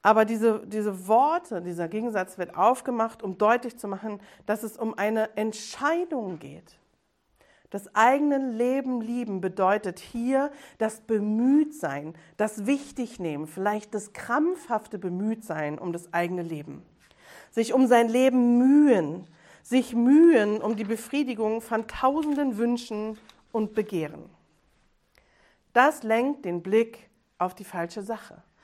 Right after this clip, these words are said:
Und es ist, wie ich aus eigener Erfahrung weiß, krass anstrengend und teilweise sogar gefährlich. Denn es hört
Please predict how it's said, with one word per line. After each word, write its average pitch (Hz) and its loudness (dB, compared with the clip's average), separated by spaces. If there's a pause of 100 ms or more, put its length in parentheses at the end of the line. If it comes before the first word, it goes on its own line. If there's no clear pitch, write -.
(320)
Und 285 6
es 247 -6
ist, 226 -2 (160)
wie 143 -10
ich - -16
aus 147 -12
eigener 240 0
Erfahrung 175 -2
weiß, 165 -4 (460)
krass - -8
anstrengend - -14 (260)
und 190 -8
teilweise 196 -6
sogar 170 -10
gefährlich. 165 -16 (1120)
Denn 247 6
es 262 -2
hört 302 2